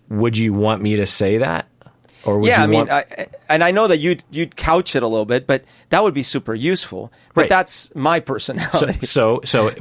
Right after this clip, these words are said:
Speaker 1: if I said something like, "Oh my God, it was a, it was amazing. You guys are great." Would, which one would you rather I say?
Speaker 2: Well, the first one with
Speaker 1: Right. So,
Speaker 2: with, yeah.
Speaker 1: so what are we trying to avoid? Are we trying to
Speaker 2: No, no, no.
Speaker 1: avoid someone else's
Speaker 2: You're absol-,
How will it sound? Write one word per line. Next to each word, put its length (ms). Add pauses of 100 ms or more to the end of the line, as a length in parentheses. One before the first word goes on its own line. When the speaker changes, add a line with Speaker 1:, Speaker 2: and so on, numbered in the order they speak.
(140)
Speaker 1:
if 180
I 140
said 320
something 320
like, 240
"Oh 140
my 140
God, 240
it 60
was 160
a, 60 (120)
it 40
was 160
amazing. 540
You 100
guys 280
are 80
great." 440 (400)
Would, 280
which 360
one 220
would 160
you 100
rather 340
I 100
say? 340 (300)
Speaker 2:
Well, 300
the 240
first 340
one 280
with 160
Speaker 1:
Right. 200 (440)
So, 220
Speaker 2:
with, 140
yeah. 120
Speaker 1:
so 220
what 360
are 140
we 160
trying 400
to 220
avoid? 420
Are 100
we 100
trying 320
to 60
Speaker 2:
No, 100
no, 100
no. 80
Speaker 1:
avoid 320
someone 300
else's 220
Speaker 2:
You're 80
absol-, 440